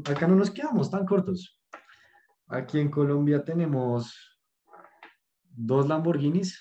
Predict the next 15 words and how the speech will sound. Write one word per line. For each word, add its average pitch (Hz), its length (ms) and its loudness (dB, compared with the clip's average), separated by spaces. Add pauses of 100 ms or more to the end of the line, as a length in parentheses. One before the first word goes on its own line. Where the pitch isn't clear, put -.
(120)
si - 160 -8
no 117 80 -2
estoy 117 220 -2
mal, 127 320 -2 (1080)
de 120 180 0
los 117 200 2
cuales 120 560 -4 (200)
no 127 340 -2
he 147 60 2
podido 147 500 6
ver 139 140 2
ninguno. 135 400 -2 (260)
Sí, - 180 -4
tenemos 117 360 2
dos. 107 300 -2